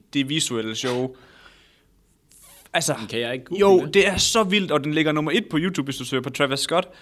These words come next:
Speaker 1: At, øh, det, det, det, der er så mega genialt med det her i forhold til branding, det er jo, at ved at to kulturer, fordi Travis Scott, han er meget over i det der pop.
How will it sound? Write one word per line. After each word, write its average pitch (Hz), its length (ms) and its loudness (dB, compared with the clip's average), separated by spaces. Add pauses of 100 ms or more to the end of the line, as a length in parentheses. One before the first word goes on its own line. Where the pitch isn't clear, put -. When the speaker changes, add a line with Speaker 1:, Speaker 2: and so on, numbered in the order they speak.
(540)
Speaker 1:
At, 135 220 2
øh, 135 240 4
det, 139 180 -8
det, 156 200 0
det, 190 100 0
der 147 80 6
er 135 80 4
så 143 340 0
mega 160 260 2
genialt 127 380 -2
med 113 80 0
det 123 100 2
her 131 80 2
i 117 80 2
forhold 135 260 0
til 123 80 -4
branding, 131 460 -2 (340)
det 135 140 -2
er 139 140 2
jo, 151 180 0
at 123 260 -2
ved 165 220 2
at - 280 -6 (580)
to 180 340 2
kulturer, 131 720 -2 (460)
fordi 143 360 -4 (160)
Travis 151 260 2
Scott, 196 200 4
han 165 100 0
er 151 40 0
meget 147 160 6
over 147 120 6
i 135 40 4
det 131 100 -4
der 123 140 4 (100)
pop. 160 360 2